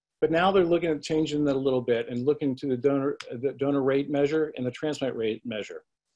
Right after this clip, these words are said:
Both of these are actually the number, the donor rate measure is basically the number of actual deceased donors over potential, uh, the percentage of potential, and the transplant rate is the number of transplants over, uh, potential. Now, this is remembering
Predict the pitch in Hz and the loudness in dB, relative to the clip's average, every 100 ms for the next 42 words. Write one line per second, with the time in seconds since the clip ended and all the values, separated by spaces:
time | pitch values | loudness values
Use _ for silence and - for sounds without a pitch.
0 | _ 170 185 190 185 151 139 147 143 - | _ 4 6 0 2 4 4 2 0 -12
1 | - _ 135 131 135 139 135 123 _ - | -14 _ -6 0 0 2 0 0 _ -8
2 | 123 156 160 143 143 139 135 127 - 131 | 4 6 6 6 4 2 -2 -2 0 -2
3 | 127 123 120 127 127 123 123 127 131 127 | 0 -2 0 2 2 0 -2 -4 -4 -4
4 | 117 117 139 123 - 127 147 175 - _ | -6 -6 -6 -6 0 0 0 -2 -10 _
5 | _ 117 113 113 107 127 120 131 - 117 | _ -4 -4 -4 -6 -4 -4 -6 -8 -8
6 | 110 107 104 120 107 117 - 143 170 165 | -6 -8 -6 -6 -6 -6 -4 -2 -2 -4
7 | _ _ - 156 160 165 156 147 131 127 | _ _ -2 -2 0 -2 -2 -2 0 0
8 | 131 131 120 113 120 120 117 117 117 110 | -2 -6 -6 -6 -4 -2 -2 -2 -6 -8
9 | - 107 104 113 107 107 127 120 110 - | -8 -8 -6 -6 -6 -8 -10 -12 -16 -8
10 | 123 117 92 - _ _ _ _ _ _ | -6 -4 -8 -12 _ _ _ _ _ _
11 | - 139 139 147 156 165 156 156 | -2 0 2 2 4 4 4 2